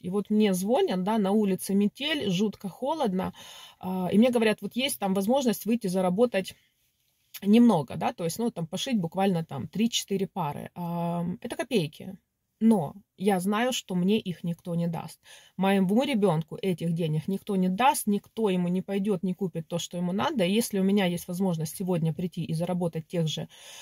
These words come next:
а, там, сто гривен, я пойду это сделаю. А, поэтому я просто одевалась потеплее, одевала дубленочку, <laughs> прикрывала голову, и вот так вот мне метель,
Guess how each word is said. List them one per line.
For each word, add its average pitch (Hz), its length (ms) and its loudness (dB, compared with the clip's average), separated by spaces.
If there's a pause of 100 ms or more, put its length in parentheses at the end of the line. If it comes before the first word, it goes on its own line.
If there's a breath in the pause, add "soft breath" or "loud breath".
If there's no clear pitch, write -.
(140)
а, 156 200 -4
там, 156 220 -4
сто 170 260 0
гривен, 196 540 2 (260 soft breath)
я 214 200 2
пойду 190 300 0
это 180 200 0
сделаю. 160 520 -4 (440 soft breath)
А, 165 140 -2
поэтому 294 580 0
я 226 340 2
просто 240 400 -2
одевалась 208 480 2
потеплее, 294 640 0
одевала 214 460 4
дубленочку, 294 1080 0
<laughs> - 480 -2
прикрывала 277 680 6
голову, 277 580 2
и 339 180 -2
вот 294 200 0
так 269 280 2
вот 247 220 0
мне 226 280 4
метель, 220 460 2